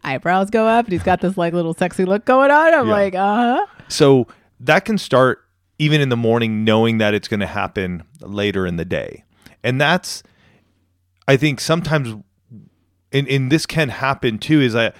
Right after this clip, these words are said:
Speaker 2: we do that and then life hits us and happens throughout the day. And so when we get to the end of the day, we can sometimes be, like, all in, and other times we're like, "No, I'm not, I'm not here." And so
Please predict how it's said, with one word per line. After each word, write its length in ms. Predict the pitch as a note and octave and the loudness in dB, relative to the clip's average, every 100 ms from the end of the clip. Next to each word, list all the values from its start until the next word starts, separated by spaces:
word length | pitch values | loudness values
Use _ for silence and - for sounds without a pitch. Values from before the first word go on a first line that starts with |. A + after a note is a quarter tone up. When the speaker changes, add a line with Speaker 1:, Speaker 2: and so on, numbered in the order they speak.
| _ | _
Speaker 2:
we 120 | C3+ B2 | -4 -2
do 220 | G#2+ B2+ | 2 4
that 240 | D3+ F3 C3 | 6 4 0
and 120 | B2 | -2
then 140 | A#2+ | 0
life 260 | A#2 A#2+ - | 0 0 -2
hits 300 | - B2+ - | -8 -6 -2
us 200 | D#3+ - | -4 -4
and 120 | A2 | -10
happens 500 | - A2+ F3+ E3 D3+ | -6 -8 -4 -4 -4
throughout 320 | - E3 D3+ | -2 0 0
the 60 | D#3+ | 0
day. 280 | D#3+ E3 D#3+ - - | 0 0 -2 -12 -8
And 100 | A#2 | -2
so 140 | C#3 | 2
when 140 | B2+ A#2+ | 2 0
we 100 | A#2 | -2
get 200 | B2+ - | -4 -2
to 80 | A#2 | 0
the 120 | A2 | 0
end 100 | A2+ | 2
of 40 | |
the 60 | C#3 | 2
day, 160 | D3 | 2
we 100 | B2+ | 0
can 360 | A#2 A2+ G#2 G2 _ - | -4 -6 -6 -10 _ -10
sometimes 480 | A#2+ A2+ A#2 A2 | -6 -2 -2 -2
be, 140 | G2+ A2+ | -2 0
like, 220 | G2+ F#2+ - | 0 -2 2
all 260 | A2+ A2 | 4 4
in, 160 | G#2 D#3 | 2 0
and 140 | D3 | 0
other 160 | A#2 C#3+ | 2 0
times 300 | B2 A#2 A2+ | 0 -2 0
we're 120 | A2 | 0
like, 400 | G2+ F#2 F#2 - _ _ _ _ G#2+ | 0 -2 -4 -10 _ _ _ _ -2
"No, 340 | B2 F#2+ D#2+ - | 0 0 -4 -10
I'm 140 | G2+ A2+ | -6 0
not, 300 | A2 G#2+ _ | 0 0 _
I'm 120 | B2 A#2+ | -6 -2
not 200 | G#2 G2 | -2 -4
here." 320 | - B2+ A2 | 0 2 2
And 140 | G#2 | -2
so 340 | - A2 G2+ | -2 0 0